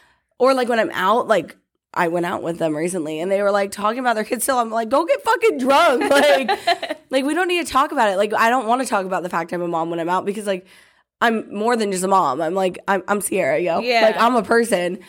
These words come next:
Speaker 1: And sometimes I just wanna be that person. And it's, like, my one night where I don't have them around. Fuck no, I don't wanna talk about them.
Speaker 2: Yeah.
Speaker 1: And so, and it's not wrong that people do, like, but for me, it's like, I need that separation because I don't really get a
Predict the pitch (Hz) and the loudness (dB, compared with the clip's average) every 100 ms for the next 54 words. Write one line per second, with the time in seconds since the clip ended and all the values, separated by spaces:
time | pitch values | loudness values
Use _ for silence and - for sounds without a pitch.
0 | - - - 233 240 240 240 226 214 220 | -20 -12 0 2 2 2 2 0 0 0
1 | 196 185 190 143 - 214 196 160 170 202 | 0 0 -2 -2 -2 -2 -2 -4 -2 -2
2 | 190 180 180 180 175 202 170 156 180 190 | -2 0 0 2 2 2 0 0 0 0
3 | 170 180 185 196 185 165 143 196 196 _ | 2 0 0 -2 -2 -2 -2 -2 -4 _
4 | 240 240 196 175 175 143 160 175 120 175 | -2 0 -2 -2 -2 -2 -4 -4 -6 -8
5 | 107 202 190 180 175 196 - - 226 233 | -6 -4 -4 -6 -10 -14 -20 -2 0 2
6 | 247 226 214 202 254 269 269 285 214 233 | 2 4 2 0 0 0 2 2 4 2
7 | 254 233 214 226 202 196 294 269 214 214 | 2 -2 -4 -6 -6 -4 -2 0 -2 0
8 | 220 196 208 208 202 180 165 170 196 196 | -2 0 2 2 2 0 0 2 2 2
9 | 165 139 175 160 165 175 170 156 165 160 | 0 0 -4 -2 0 0 0 -2 -2 -2
10 | 160 151 160 156 147 127 123 117 | 0 -2 0 0 0 -2 -2 -4